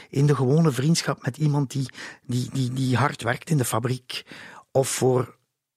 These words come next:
Nicolaas, tijdens zijn derde jaar, hij had een auto-ongeval gekregen, hij lag op zijn ziekbed, brieven, een artikel over waar zit God in de oorlog in Libanon? Want er was een burgeroorlog uitgebroken.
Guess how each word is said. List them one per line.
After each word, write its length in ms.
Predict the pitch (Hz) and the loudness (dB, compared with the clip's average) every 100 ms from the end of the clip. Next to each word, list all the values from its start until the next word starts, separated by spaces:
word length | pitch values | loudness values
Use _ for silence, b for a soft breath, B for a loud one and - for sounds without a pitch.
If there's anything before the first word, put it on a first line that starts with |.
| - | -6
Nicolaas, 880 | 220 160 139 131 135 - - - - _ B B B | 0 0 0 -2 -2 -4 -4 -4 -10 _ B B B
tijdens 280 | - 120 123 | -6 -2 0
zijn 160 | - 120 | 0 2
derde 240 | 123 104 | 0 0
jaar, 240 | 117 131 139 | 0 0 0
hij 100 | 123 | -2
had 140 | 113 | -2
een 100 | 120 | -2
auto-ongeval 600 | 123 139 131 127 123 113 | -2 0 0 0 0 -4
gekregen, 540 | 123 117 - 123 120 | -4 -8 -4 -4 -2
hij 100 | 120 | -4
lag 160 | 113 117 | -4 -4
op 120 | 120 | -4
zijn 160 | - 113 | -4 -4
ziekbed, 680 | 123 156 127 - - - - | -4 -4 -4 -6 -12 -14 -4
brieven, 600 | 131 135 143 131 131 123 B B B B B _ _ | 0 2 2 0 0 -2 B B B B B _ _
een 160 | - 135 | -4 -2
artikel 640 | 127 - 160 127 127 123 | -2 -2 -4 0 -2 -2
over 480 | 131 123 120 120 - B B B B B _ _ _ _ _ _ _ _ _ _ _ | -2 -2 -2 -6 -8 B B B B B _ _ _ _ _ _ _ _ _ _ _
waar 340 | - 143 147 170 | -4 0 2 2
zit 200 | 151 - | 0 -2
God 300 | - 156 - | -4 -4 -2
in 120 | 143 | -4
de 100 | 139 | -2
oorlog 540 | - 143 131 117 - | -2 -2 -2 -4 -6
in 200 | - 120 | -8 -6
Libanon? 400 | 107 - 120 113 | -4 -6 -6 -6
Want 140 | 117 180 | -2 0
er 60 | |
was 140 | 214 220 | 2 4
een 80 | 240 | 4
burgeroorlog 600 | 269 254 240 175 139 117 | 4 4 2 2 0 -2
uitgebroken. 640 | 117 - 127 120 113 - | -4 -4 -6 -4 -6 -10